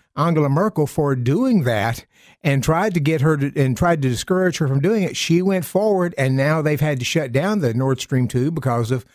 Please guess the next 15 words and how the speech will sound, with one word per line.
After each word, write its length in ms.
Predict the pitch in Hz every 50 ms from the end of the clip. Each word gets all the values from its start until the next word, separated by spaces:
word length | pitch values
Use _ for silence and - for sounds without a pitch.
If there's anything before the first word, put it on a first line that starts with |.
| _ _ _ _ _ -
Ukraine 440 | 143 131 - - 139 135 143 165
and 140 | 170 156 143
their 160 | 135 135 131 131
tensions 460 | - - 151 147 - - 151 135 131
with 140 | 151 143 127
Russia. 380 | 135 151 185 208 - - 135
So, 320 | 117 - - 135 131 131 131 - - - - _ _ -
uh, 400 | 135 131 131 131 127 127 131 139 - -
the 580 | - - - 156 131 127 143 147 139 135 135 135 - _ _ _ _ _ - 151 156 - - _ _ _ _ _
people 260 | - 202 226 - 240 220
were 160 | 208 196 180
being 320 | 156 185 185 190 180 165
prophetic, 640 | - - - 160 - - 190 190 190 196 196 185 - -
and 220 | - 135 131 131
they, 220 | 143 147 151 151